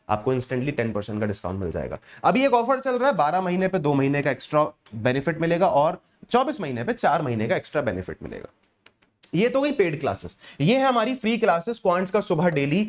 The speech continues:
साढ़े आठ बजे मॉक चल रहा है और रीजनिंग का डेली दस बजे मॉक चल रहा है। कितने क्वेश्चंस का मॉक चल रहा है? चालीस क्वेश्चंस का मॉक चल रहा है, ठीक है ना। मतलब कि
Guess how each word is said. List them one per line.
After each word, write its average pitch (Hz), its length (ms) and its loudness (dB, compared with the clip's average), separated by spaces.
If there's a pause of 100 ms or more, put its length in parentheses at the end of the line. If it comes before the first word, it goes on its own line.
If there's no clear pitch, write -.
(160)
साढ़े 143 300 0
आठ 147 140 0
बजे 151 200 0
मॉक 147 240 2
चल 147 180 0
रहा 151 140 4
है 190 100 0
और 151 200 2
रीजनिंग 175 400 2
का 180 80 2
डेली 147 340 0
दस 120 260 -2
बजे 120 160 -2
मॉक 95 220 -2
चल 95 160 -4
रहा 76 120 -6
है। - 60 -8 (260)
कितने 226 240 2
क्वेश्चंस 233 380 -2
का 233 100 2
मॉक 220 180 2
चल 214 180 -2
रहा 220 140 2
है? 294 80 0 (400)
चालीस 208 480 0
क्वेश्चंस 190 460 -2
का 180 120 2
मॉक 131 280 -2
चल 87 140 -4
रहा 76 160 -8
है, - 80 -16 (280)
ठीक 190 120 2
है 240 60 2
ना। 185 140 -2 (280)
मतलब 170 280 2
कि 240 160 2